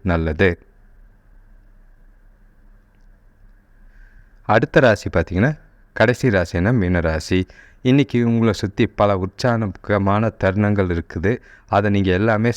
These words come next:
சந்தோஷமா அனுபவிக்கிற மாதிரி இருக்கும். உங்களையே நீங்க புதுசா வளர்ச்சி காண்ற மாதிரி இருக்கு. வா-, திட்டமிட்டு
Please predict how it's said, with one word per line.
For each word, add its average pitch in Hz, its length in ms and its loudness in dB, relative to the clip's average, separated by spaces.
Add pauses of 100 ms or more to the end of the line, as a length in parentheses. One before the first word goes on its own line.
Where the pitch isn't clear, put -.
சந்தோஷமா 110 420 0
அனுபவிக்கிற 90 680 -2
மாதிரி 85 400 -2
இருக்கும். 85 420 -4 (400)
உங்களையே 131 720 0
நீங்க 107 440 -2
புதுசா 117 580 -2 (220)
வளர்ச்சி 107 400 0 (100)
காண்ற 92 340 0
மாதிரி 87 360 -2
இருக்கு. 85 420 -2 (500)
வா-, 101 360 0
திட்டமிட்டு 131 540 0